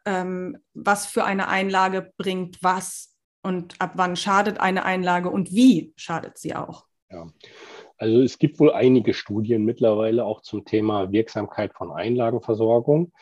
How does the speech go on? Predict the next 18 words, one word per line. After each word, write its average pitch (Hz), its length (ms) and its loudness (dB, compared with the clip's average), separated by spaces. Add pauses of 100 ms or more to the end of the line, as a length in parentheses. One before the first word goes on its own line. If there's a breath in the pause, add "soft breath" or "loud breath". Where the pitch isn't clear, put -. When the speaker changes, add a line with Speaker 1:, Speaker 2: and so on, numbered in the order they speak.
(380 soft breath)
Speaker 2:
Ähm, 110 300 0
gerade 113 360 0
im 110 120 -4
sensomotorischen 139 960 -2
Bereich 127 400 -4
passiert 131 340 -2
da 127 60 2
momentan 123 400 0
relativ 117 480 -2
viel, 135 460 0
weil 110 280 0
da 104 240 -4
mit 107 180 -4
den 101 120 -2
Krankenkassen 127 580 -4
viel 131 180 2
verhandelt 135 540 0
wird. 165 360 4